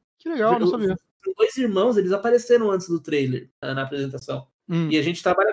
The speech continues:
Speaker 2: com cinema, com filme, com animação, e agora a gente tá apresentando o nosso primeiro jogo. Eles falaram alguma coisa assim.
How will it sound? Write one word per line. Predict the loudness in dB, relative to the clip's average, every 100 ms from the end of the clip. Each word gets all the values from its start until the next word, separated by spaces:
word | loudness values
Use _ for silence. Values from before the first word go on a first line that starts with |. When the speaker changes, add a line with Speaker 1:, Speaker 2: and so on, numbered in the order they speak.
| -2
Speaker 2:
com |
cinema, | -6 -2 2 2 2 0
com | -2 -4 -4
filme, | -6 -2 0 0 0 -2 -4
com | -6 -8 -6
animação, | -6 -6 -8 -2 2 4 2 0 0
e | 0
agora | 2 0 0
a |
gente | -4 -6
tá | -8
apresentando | -4 -6 -4 -6
o | -4
nosso | -4 -6
primeiro | -8 -4 -4 -2
jogo. | -4 -4
Eles | -6
falaram | -4 -4
alguma | -4 -6
coisa | -6 -6
assim. | -8